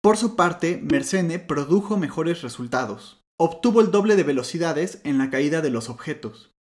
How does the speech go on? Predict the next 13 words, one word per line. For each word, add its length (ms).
Sin 300
embargo, 420
sus 220
hallazgos 640
son 260
un 100
valor 280
aproximativo 960
y 100
no 240
algo 240
tan 220
preciso. 500